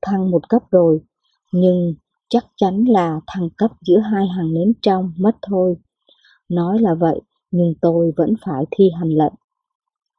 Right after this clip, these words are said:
Hiện giờ ở tại đây tôi có ba đại đội, đại đội chín mươi hai coi như bất hiện dụng, chỉ còn lại đại đội chín mươi ba và đại đội chín mươi tư với tám chiếc thiết vận xa M một trăm mười ba, làm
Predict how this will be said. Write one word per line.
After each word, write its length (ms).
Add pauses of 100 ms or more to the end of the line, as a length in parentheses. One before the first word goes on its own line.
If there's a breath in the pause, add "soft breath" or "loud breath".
(380)
Hiện 240
giờ 220
ở 220
tại 180
đây 360
tôi 220
có 380
ba 200
đại 140
đội, 300 (380)
đại 160
đội 320
chín 260
mươi 120
hai 400
coi 200
như 160 (140)
bất 120 (140)
hiện 220
dụng, 180 (460)
chỉ 160
còn 260
lại 280
đại 140
đội 300
chín 260
mươi 160
ba 320
và 120
đại 140
đội 260
chín 260
mươi 100 (100)
tư 240 (420)
với 540
tám 340
chiếc 160 (180)
thiết 100 (100)
vận 140
xa 160 (180)
M 220
một 180
trăm 240
mười 140
ba, 360 (400 soft breath)
làm 180